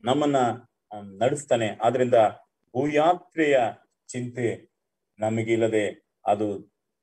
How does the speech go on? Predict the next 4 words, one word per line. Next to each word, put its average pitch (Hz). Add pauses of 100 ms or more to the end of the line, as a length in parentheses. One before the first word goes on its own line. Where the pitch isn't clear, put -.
(260)
ಯೆಹೋವನಿಗೆ 147 (300)
ಆತನ 175
ಕೊಟ್ಟು 175
ಬಿಡ್ಬೇಕು. 180